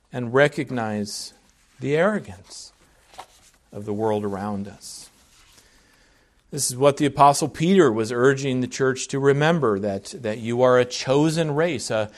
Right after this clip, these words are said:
a royal priesthood, a holy nation, a people for his own possession.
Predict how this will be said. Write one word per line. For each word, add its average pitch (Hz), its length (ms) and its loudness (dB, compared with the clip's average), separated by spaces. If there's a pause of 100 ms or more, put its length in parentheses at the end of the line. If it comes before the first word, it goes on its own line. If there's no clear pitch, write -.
(180)
a 120 140 4
royal 151 640 8
priesthood, 165 580 -6
a 101 80 -2
holy 190 600 0
nation, 156 420 -6 (220)
a 127 100 0
people 214 540 4
for 190 240 0
his 185 300 0
own 175 300 -6
possession. 139 760 -10